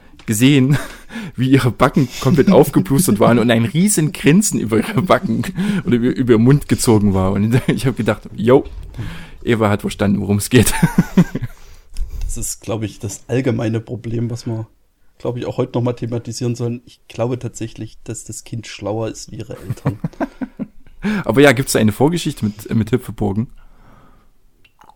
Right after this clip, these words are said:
Speaker 2: Nee, eigentlich nicht. Ich wollte eigentlich nur sagen, dass es taktisch extrem unklug ist, in so ein Straßenfest mit der Hüpfeburg einzusteigen.
Speaker 1: Ja.
Speaker 2: Wir hatten das ja Gott sei Dank aus Versehen richtig gemacht. Wir waren tatsächlich erst, als wir einmal durchgegangen sind, bei der Hüpfeburg.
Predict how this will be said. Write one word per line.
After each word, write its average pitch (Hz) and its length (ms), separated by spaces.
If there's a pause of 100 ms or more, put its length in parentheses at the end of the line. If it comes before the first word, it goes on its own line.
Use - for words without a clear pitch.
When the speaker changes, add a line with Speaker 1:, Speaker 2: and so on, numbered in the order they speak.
(320)
Speaker 2:
Nee, 110 760
eigentlich 120 380
nicht. 175 140
Ich - 140
wollte 135 180
eigentlich 127 240
nur 147 100
sagen, 143 320
dass 123 140
es - 180
taktisch - 440
extrem - 600
unklug 135 540
ist, - 200
in 110 120
so 113 100
ein 104 100
Straßenfest - 800
mit 113 160
der 113 120
Hüpfeburg 143 600
einzusteigen. 113 640
Speaker 1:
Ja. 113 220 (220)
Speaker 2:
Wir 120 200
hatten 139 200
das 120 160
ja 113 100
Gott 143 260
sei 160 140
Dank 120 300
aus 143 240
Versehen 131 320
richtig - 380
gemacht. 120 380
Wir 113 120
waren 120 160
tatsächlich 123 540
erst, - 260
als - 160
wir - 160
einmal 135 240
durchgegangen 123 540
sind, 120 240
bei 120 140
der 131 140
Hüpfeburg. 143 640